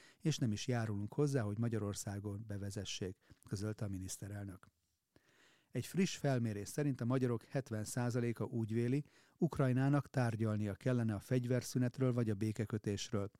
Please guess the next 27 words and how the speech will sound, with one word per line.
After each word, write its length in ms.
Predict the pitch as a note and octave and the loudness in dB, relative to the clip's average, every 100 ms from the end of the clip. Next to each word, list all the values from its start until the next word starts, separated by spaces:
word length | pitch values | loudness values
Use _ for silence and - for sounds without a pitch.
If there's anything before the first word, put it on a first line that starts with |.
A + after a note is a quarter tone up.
| - - - - | -20 -20 -20 -6
Az 140 | C3+ C3 | 2 2
ukrán 340 | B2+ A#2 A2 | 2 0 2
vezetés, 580 | A2+ C3 B2 C#3+ D3+ - | 2 2 2 2 0 0
valamint 380 | B2 A2+ A2+ G#2 | 0 0 0 -2
a 100 | G#2+ | -2
háborúpárti 760 | C#3+ B2+ A2+ G#2+ A2+ G#2 - | 2 2 0 -2 -2 -2 -2
nyugati 340 | G2+ B2+ C#3 B2+ | 0 2 2 0
politikusok 640 | - B2 A#2 A#2+ A2+ A2+ | 2 2 2 -2 -2 -2
azonban 380 | A2+ G#2+ G#2 G2+ | 0 0 0 -2
erről 360 | - B2+ B2 G#2 | 0 2 2 0
hallani 340 | - G#2 G2+ G2 | 0 0 0 -4
sem 220 | - G2+ | -2 -4
akarnak. 580 | F#2+ G#2 F#2+ G2 F2 - _ _ _ - - - - - - | -2 -4 -2 -4 -6 -18 _ _ _ -20 -20 -20 -20 -6 4
Mivel 200 | C3+ B2+ | 4 4
a 40 | |
háborút 400 | B2+ F3+ C3+ A#2 | 2 4 4 4
egyértelműen 640 | D3 C3 A#2 - A#2 A2+ | 2 4 2 4 2 4
az 120 | G#2 - | 2 0
ukránok 440 | - A#2+ G#2 - | 0 0 0 0
szenvedik 460 | A#2+ A2+ G#2 G2 - | 2 4 2 -2 -2
meg 220 | G2+ G2 | -2 -2
leginkább, 600 | G2+ G#2 G#2 A2+ B2+ - - - _ | -2 -2 -2 0 0 -2 -18 -20 _
a 80 | C3+ | 4
Nézőpont 640 | C#3+ A#2+ A2+ G#2+ A2+ G2+ | 6 6 4 2 0 2
Intézet 520 | B2+ B2 B2 A2+ A#2+ | 2 4 2 2 0
azt 220 | - A2 - | -2 -4 0
vizsgálta, 640 | A#2+ B2 B2+ B2+ C#3+ D3 | 0 2 0 2 2 0